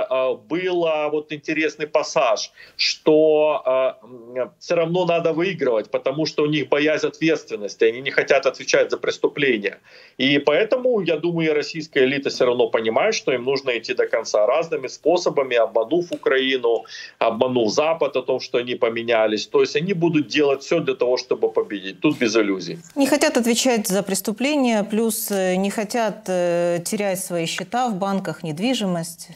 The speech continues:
Speaker 1: Э, да, не, ну они там уже многое потеряли. Опять же, вот ссылаясь на этот разговор, можно
Speaker 2: Ну да.
Speaker 1: слышать, как возмущался этот олигарх, что, а, счета заблокированы, теперь приходится ходить везде с наличкой, да, причем, а, блокируются активы,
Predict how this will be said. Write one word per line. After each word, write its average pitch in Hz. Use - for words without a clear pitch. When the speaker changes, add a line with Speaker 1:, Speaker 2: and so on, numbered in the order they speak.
Speaker 1:
Э, 123
да, 208
не, 165
ну 143
они 165
там 175
уже 170
многое 170
потеряли. 175
Опять 117
же, 123
вот 117
ссылаясь 127
на 120
этот 113
разговор, 131
можно 123
Speaker 2:
Ну -
да. -
Speaker 1:
слышать, 160
как 120
возмущался 127
этот 113
олигарх, 143
что, 117
а, 113
счета 139
заблокированы, 139
теперь 139
приходится 131
ходить 127
везде 117
с 117
наличкой, 117
да, 104
причем, 127
а, 113
блокируются 131
активы, 151